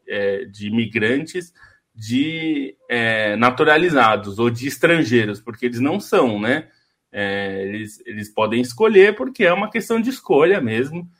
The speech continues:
e faz parte, é, assim como, por exemplo, a, a gente tem aquela, é, esgrimista que é brasileira, mas criada na Itália e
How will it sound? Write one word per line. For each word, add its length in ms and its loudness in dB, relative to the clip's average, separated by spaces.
e 260 -4
faz 260 2
parte, 640 -2
é, 460 -6
assim 280 -2
como, 400 4
por 160 4
exemplo, 500 2
a, 240 -2
a 20 4
gente 240 0
tem 160 -2
aquela, 800 2
é, 300 -2
esgrimista 880 0
que 80 0
é 40 6
brasileira, 880 2
mas 300 -4
criada 760 4
na 140 -4
Itália 560 0
e 240 -8